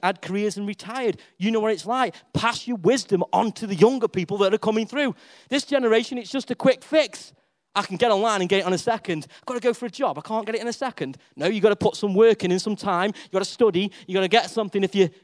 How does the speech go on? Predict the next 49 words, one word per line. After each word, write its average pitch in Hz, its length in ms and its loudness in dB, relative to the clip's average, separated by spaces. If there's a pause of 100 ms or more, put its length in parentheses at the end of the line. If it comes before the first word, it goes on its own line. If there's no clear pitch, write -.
gonna 214 180 0
put 226 240 2
it 214 80 -2
in 202 140 0
here 202 360 4 (140)
so 214 140 0
that 202 140 -4
you 214 80 -6
can 226 120 -2
get 214 160 4
it 196 60 0
in. 226 120 0 (180)
This 277 160 2
generation 262 520 0
just 208 200 -6
wanna 226 180 2 (180)
click 240 180 2
a 214 40 -4
button 180 240 2
and 196 80 -2
it's 226 140 -6
there. 240 340 -2 (400)
No 240 140 4
disrespect 240 540 0
to 220 80 -12
this 226 100 0
generation, 220 540 2 (360)
you 202 120 0
know, 233 160 4
but 190 280 -4
that's - 540 -2 (120)
a - 60 -4
little 247 220 4
bit 233 140 4
of 185 120 0
what's 196 400 0 (140)
the 180 100 0
world 208 240 2
that 190 120 -6
we're 196 100 -6
in. 160 180 -6 (360)
That 185 120 -4
doesn't 240 220 -2
mean 220 180 0
that 208 120 -4
that's 202 200 -4
who 208 100 -2
you 190 260 -2
are, 160 340 -2